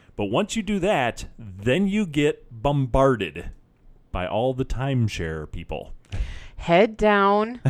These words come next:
Speaker 1: <laughs>
Speaker 2: keep walking.
Speaker 1: And they won't seem like timeshare people. They'll want to give you stuff. Tickets to shows and, and rides and adventures and all this stuff they can offer you.
Speaker 2: Nope, I'm just going to get naked.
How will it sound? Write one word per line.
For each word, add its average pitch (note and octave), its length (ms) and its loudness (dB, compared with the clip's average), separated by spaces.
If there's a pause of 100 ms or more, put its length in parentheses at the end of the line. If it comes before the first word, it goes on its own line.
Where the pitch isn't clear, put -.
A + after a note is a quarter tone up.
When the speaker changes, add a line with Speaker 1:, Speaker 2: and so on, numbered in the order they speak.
(320)
Speaker 1:
<laughs> - 380 -2
Speaker 2:
keep D3 480 -2
walking. C3+ 560 -2 (200)
Speaker 1:
And B2 180 4
they B2+ 120 6
won't D#3 300 0
seem C4+ 280 4
like F3 200 2
timeshare F#2 520 -2
people. E2+ 320 -8
They'll A#2+ 160 0
want D3 260 -6
to E3 80 -2
give F3 360 -4
you C#3+ 160 -6
stuff. - 560 -8 (220)
Tickets - 500 -6
to G2+ 160 -10
shows D#3 760 0
and, F#2+ 500 -4
and G#2 580 -4
rides D#3 680 0
and G2 480 -4 (240)
adventures A#2 880 -4
and G2 160 -14
all F#3 180 -2
this D3 160 -6
stuff E3+ 320 -6
they C3 140 -8
can A#2 100 -6
offer C3+ 320 -4
you. E2 320 -6 (640)
Speaker 2:
Nope, D#4 220 4 (120)
I'm B3+ 140 -2
just C#4 180 -8
going B3 220 -2
to B3+ 60 -2
get A3 180 -2
naked. E3+ 320 -2